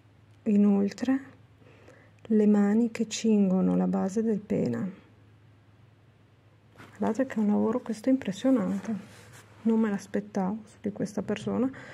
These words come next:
perché non abbiamo mai diagnosticato una negatività, non abbiamo fatto la diagnostica approfondita. In questo caso io direi di farla.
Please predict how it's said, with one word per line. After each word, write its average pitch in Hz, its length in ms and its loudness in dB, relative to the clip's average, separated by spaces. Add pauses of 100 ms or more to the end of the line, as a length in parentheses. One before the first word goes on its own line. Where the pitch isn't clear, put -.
(340)
perché 202 260 -2
non 208 180 4
abbiamo 208 300 0
mai 214 240 2
diagnosticato 202 680 0
una 208 340 2
negatività, 202 800 0 (440)
non 202 120 2
abbiamo 202 300 2
fatto 208 300 -4
la - 100 -2
diagnostica 254 680 -6
approfondita. 220 680 -4
In - 580 -20
questo 233 280 0
caso 208 260 -2
io 214 60 -2
direi 220 260 -2
di 226 100 -10
farla. - 640 -10